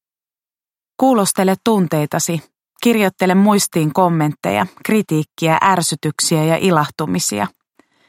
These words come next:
Kuljeta mieltäsi aloittelijan taajuuksille, jolloin elämä, sinä ja muut ihmiset eivät näyttäydy valmiiksi leimattuina paketteina, vaan alati muuttuvina ja joustavina kokonaisuuksina.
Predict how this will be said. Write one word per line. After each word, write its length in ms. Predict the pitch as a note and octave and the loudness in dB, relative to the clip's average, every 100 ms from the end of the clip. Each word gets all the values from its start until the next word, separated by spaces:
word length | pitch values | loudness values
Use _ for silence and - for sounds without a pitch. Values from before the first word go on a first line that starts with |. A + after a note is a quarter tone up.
| _ _ _ _ | _ _ _ _
Kuljeta 360 | C4+ C4+ B3 G#3 | 2 2 2 4
mieltäsi 540 | A#3 A#3+ G3 F3+ G3+ - | 4 4 2 -2 -2 0
aloittelijan 760 | C4+ A3+ E3+ - E3 D#3+ E3 | 2 2 0 -2 -2 0 0
taajuuksille, 800 | F3 E3 D3 D3 - - F#3 F3+ - - | 2 0 0 -4 -6 -6 -4 -6 -8 -4
jolloin 340 | F#3 F3 F3 | 0 2 0
elämä, 480 | - G#3+ F3 F3 F3 _ - - | 0 2 2 0 -4 _ -18 -6
sinä 360 | - A3+ F#3 | 0 2 2
ja 120 | F3+ | 2
muut 300 | F#3+ G#3+ F3+ | 4 2 2
ihmiset 480 | - F3 E3 - E3+ | 0 0 0 -2 0
eivät 300 | G3 F3+ F#3 | 0 0 0
näyttäydy 520 | G#3+ G#3 - F3+ F3+ | 0 0 0 -2 0
valmiiksi 580 | G#3 A#3 F3+ D#3 - F3 | 2 2 2 -2 -2 -2
leimattuina 680 | E3 D#3+ D3+ C#3 D#3 D3+ D3+ | 0 0 -2 -4 -4 -2 0
paketteina, 720 | E3 D#3 D#3+ _ - F#2+ F#3+ - - - _ _ _ | -2 -2 -8 _ -8 -4 -4 -6 -14 -20 _ _ _
vaan 160 | G#3+ G#3+ | 0 4
alati 380 | B3 A3+ - | 4 2 2
muuttuvina 680 | F#3+ G3 F3+ _ F3 E3 E3 D#3+ - _ - | 2 4 0 _ -2 2 0 -2 -12 _ -2
ja 60 | |
joustavina 680 | G#3 A3 G3 - D#3 D3+ D3 | 2 2 2 0 -2 0 0
kokonaisuuksina. 1000 | D#3+ D3 - C#2 G#2 - D#3+ - F#3 F#3 | 0 -2 -2 -2 -2 -2 -4 -4 -4 -6